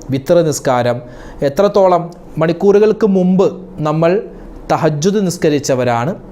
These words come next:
അത് കഴിഞ്ഞ് അത്താഴം കഴിച്ചു, ഇപ്പോൾ പരിശുദ്ധമായ ബറാഅത്ത് നോമ്പിലേക്ക് നമ്മൾ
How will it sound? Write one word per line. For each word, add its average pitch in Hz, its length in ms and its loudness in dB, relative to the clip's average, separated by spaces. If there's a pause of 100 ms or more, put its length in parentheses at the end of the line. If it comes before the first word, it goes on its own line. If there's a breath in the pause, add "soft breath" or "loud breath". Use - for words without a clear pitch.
(140)
അത് 151 140 2
കഴിഞ്ഞ് 160 260 2
അത്താഴം 170 500 2
കഴിച്ചു, 131 360 -2 (340 loud breath)
ഇപ്പോൾ 175 220 0
പരിശുദ്ധമായ 143 800 0 (320 loud breath)
ബറാഅത്ത് 165 480 2 (100)
നോമ്പിലേക്ക് 160 540 2
നമ്മൾ 135 160 2